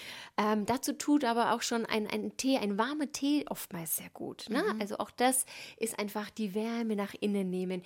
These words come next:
Speaker 1: Das sind so Kleinigkeiten, ne?
Speaker 2: Stimmt,
Speaker 1: Sowas.
Speaker 2: total logisch, ne?
Speaker 1: Mhm.
Speaker 2: Wenig Erde,
Speaker 1: Mhm.
Speaker 2: einfach Baum umarmen, wenig Wasser, <laughs> einfach schwimmen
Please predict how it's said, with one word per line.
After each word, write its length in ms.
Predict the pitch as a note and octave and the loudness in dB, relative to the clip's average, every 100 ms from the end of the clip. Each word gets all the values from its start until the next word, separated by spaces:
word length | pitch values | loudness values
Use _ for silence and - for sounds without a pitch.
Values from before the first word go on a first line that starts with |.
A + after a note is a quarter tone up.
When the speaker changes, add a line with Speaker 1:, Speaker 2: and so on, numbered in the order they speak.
| - | -10
Speaker 1:
Das 80 | - | -4
sind 140 | G#4+ A4 | -2 0
so 80 | |
Kleinigkeiten, 920 | D4+ G#3+ A3 G#3 F#3 - F3 - F3+ F3+ | -2 0 0 0 -2 -6 -8 -6 -10 -6
ne? 100 | A#3 | -2
Speaker 2:
Stimmt, 400 | F4 E4+ C#4+ G3 | 2 6 6 6
Speaker 1:
Sowas. 160 | F3+ F3 | 0 -4
Speaker 2:
total 340 | A3+ A#3+ A3 | -2 4 6
logisch, 320 | A3 C4+ A#3 - | 6 4 4 6
ne? 140 | A#3 | 6
Speaker 1:
Mhm. 40 | |
Speaker 2:
Wenig 300 | A3+ A#3+ A#3+ | 6 6 4
Erde, 260 | G3+ G#3 C4 B3+ | 2 2 2 4
Speaker 1:
Mhm. 60 | |
Speaker 2:
einfach 240 | C#4 D4+ A4 | 6 6 4
Baum 240 | A#4+ G#3+ C4 | 6 8 10
umarmen, 480 | C#4 B3+ C4+ C#4 | 8 8 8 8
wenig 280 | A#3+ A#3+ B3 | 8 6 4
Wasser, 280 | C4+ C4 D#4 | 4 6 8
<laughs> 20 | |
einfach 340 | C4+ C#4+ D#4+ - | 8 6 4 4
schwimmen 240 | - F#4 | 4 6